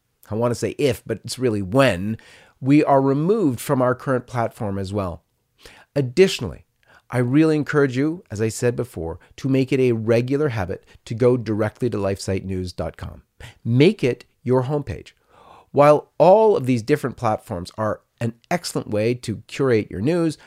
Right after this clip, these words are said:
going directly to our website means that you will never encounter any censorship or sudden loss of LifeSite News reporting.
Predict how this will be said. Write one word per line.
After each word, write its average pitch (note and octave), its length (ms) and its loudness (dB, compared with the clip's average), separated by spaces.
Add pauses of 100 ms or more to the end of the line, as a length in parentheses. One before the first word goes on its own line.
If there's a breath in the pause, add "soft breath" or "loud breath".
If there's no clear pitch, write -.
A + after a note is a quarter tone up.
(140 soft breath)
going C3 300 0
directly B2+ 600 -2
to C3 160 -6
our A#2 160 4
website A2+ 500 -2
means B2+ 380 -4 (160 soft breath)
that G#2 180 -10
you C3+ 60 -2
will B2+ 160 2
never A#2+ 400 0
encounter A2+ 600 -6
any B2+ 200 0
censorship G#2+ 720 -4 (200 loud breath)
or C3+ 260 2
sudden G2 380 -2
loss E2 440 -8
of F2 100 -12
LifeSite F#2 420 -6
News D#2+ 220 -12
reporting. D#2 460 -12